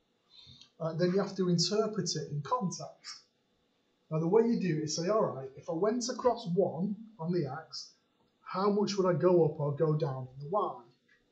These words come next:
And that's what this structure is here. Now, you have to follow the structure, both of these structures, to make sure it's right.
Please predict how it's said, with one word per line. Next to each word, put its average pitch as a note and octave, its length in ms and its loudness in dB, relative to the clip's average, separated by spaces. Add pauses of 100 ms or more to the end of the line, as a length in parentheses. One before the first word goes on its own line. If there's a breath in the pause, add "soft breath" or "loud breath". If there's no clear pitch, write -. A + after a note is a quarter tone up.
(440)
And D#3+ 120 0
that's G#3 260 0
what E3 140 0
this F3 220 0
structure - 500 -2
is C#3+ 120 -4
here. C#3+ 200 0
Now, C#3 80 -4
you D#3 140 -4
have G#3+ 240 -4
to A3 80 -6
follow E3+ 380 0
the B2+ 80 -10
structure, - 480 -12 (580)
both D#3+ 240 0
of E3 60 -4
these D3+ 180 0
structures, C#3 460 -10
to C#3 180 -8
make A#2+ 120 -10
sure C3 340 -10
it's - 160 -18
right. - 460 -20